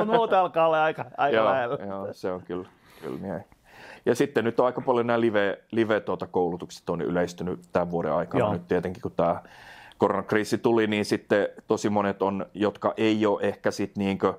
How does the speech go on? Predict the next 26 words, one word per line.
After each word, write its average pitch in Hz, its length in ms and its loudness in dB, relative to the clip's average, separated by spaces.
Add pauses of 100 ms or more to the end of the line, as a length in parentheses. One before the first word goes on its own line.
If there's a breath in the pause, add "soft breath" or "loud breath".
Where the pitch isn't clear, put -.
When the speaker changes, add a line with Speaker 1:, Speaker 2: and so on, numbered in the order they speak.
(320 loud breath)
Speaker 2:
että 95 160 0
ne 98 60 0
haluaisi 104 640 0
ja 98 80 2
jaksas 104 320 -4
lähteä 101 360 -2
tekemään 92 500 -2
sitä 90 400 -2 (540 loud breath)
monimodullista 95 960 0
verkkokurssisisältöä, 92 1500 -2
niin 90 260 -4 (340 loud breath)
he 98 60 4
on 92 120 0
sit - 220 -2
niinkö 90 240 -2
tehnyt 87 320 -2
ihan 92 200 0
sen 92 160 -4
koulutuksen 95 560 -2
myös 90 240 -2
semmosella 95 460 0
live-streamin 95 760 0
tyyppisenä, 87 560 -2
että 87 140 -8
sitä 87 240 0
myydään, 101 560 0